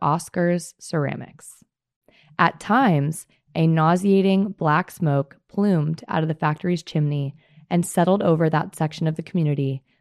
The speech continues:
like a cloud from hell. Since the factory was firing clay ceramics in the kiln all day, cups, pots, bowls, you name it, everyone in the community just accepted it.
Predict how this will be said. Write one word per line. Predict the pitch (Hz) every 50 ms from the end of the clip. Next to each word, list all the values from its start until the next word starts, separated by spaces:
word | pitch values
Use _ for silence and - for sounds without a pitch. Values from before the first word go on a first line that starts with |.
| _ - -
like | 160 156 160
a |
cloud | - - - - 135 131 131 131 135 -
from | _ - - 147
hell. | - - 160 165 175 156 - - - _ _ _ _ _ _ _ _ _ _ _ _ _ _ _ _ _ _ _ _ _ _
Since | - 196 196 -
the | - 185
factory | - 180 175 196 220 - - 220 208
was | 175 175 160 -
firing | - 160 156 156 151 151 151
clay | 147 - 151 147
ceramics | 147 - - 156 143 139 170 196 196 - -
in | 156
the | 147 147
kiln | - - 160 175 208 214 180
all | 147 139
day, | 143 147 131 135 135 143 147 - _ _ _ -
cups, | - - 151 147 147 - - -
pots, | - - - 143 139 151 185 - -
bowls, | - - 143 139 139 139 143 - 151
you | 139 139
name | 143 143 156 170 160 139
it, | 131 135 208 - _ _ _ _ - _ _ _ _ -
everyone | 190 185 190 220 226 226 226
in | 220
the | 220
community | 214 - 190 175 160 160 160 160 156
just | - 156 143 - -
accepted | 156 - - 156 - - - -
it. | 214 208 -